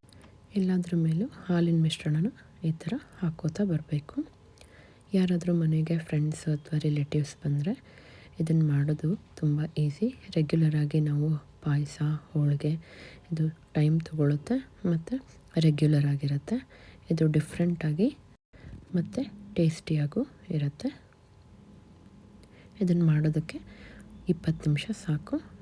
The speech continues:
ನೋಡಿ, ಈ ಥರ ಎಲ್ಲ ಆದಮೇಲೆ ನಾನಿಲ್ಲಿ ಬಾದಾಮನ್ನ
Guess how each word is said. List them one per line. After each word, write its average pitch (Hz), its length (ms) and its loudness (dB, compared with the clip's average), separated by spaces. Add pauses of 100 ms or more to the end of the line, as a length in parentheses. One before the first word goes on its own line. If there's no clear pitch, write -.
(100)
ನೋಡಿ, 170 240 2 (600)
ಈ 175 40 0 (100)
ಥರ 180 100 0 (380)
ಎಲ್ಲ 175 140 4 (220)
ಆದಮೇಲೆ 156 460 2 (480)
ನಾನಿಲ್ಲಿ 160 400 2 (800)
ಬಾದಾಮನ್ನ 160 580 2